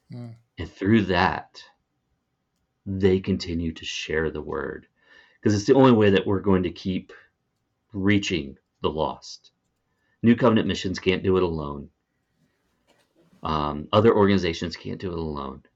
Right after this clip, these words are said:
Speaker 2: It takes
Speaker 1: Mm-hmm.
Speaker 2: all of us. And it takes a body of Christ to reach out to these people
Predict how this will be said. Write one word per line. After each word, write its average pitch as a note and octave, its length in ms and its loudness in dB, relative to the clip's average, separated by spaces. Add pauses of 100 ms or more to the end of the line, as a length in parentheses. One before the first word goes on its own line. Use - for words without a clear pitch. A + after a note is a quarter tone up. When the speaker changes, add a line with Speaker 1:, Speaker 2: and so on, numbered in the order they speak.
(140)
Speaker 2:
It G2 100 -8
takes A2+ 300 -4
Speaker 1:
Mm-hmm. A#2 100 -8
Speaker 2:
all D#2+ 240 -2
of C#2+ 120 -10
us. - 460 -16 (1040)
And F#2 240 -2
it G2 120 -2
takes G2 260 -2
a G2+ 60 0
body F2 540 -4
of - 140 -8
Christ - 800 -14 (720)
to G2+ 200 -2
reach F#2 560 -4
out D#2+ 260 -4
to E2 120 -8
these D2 220 -10
people D2 480 -12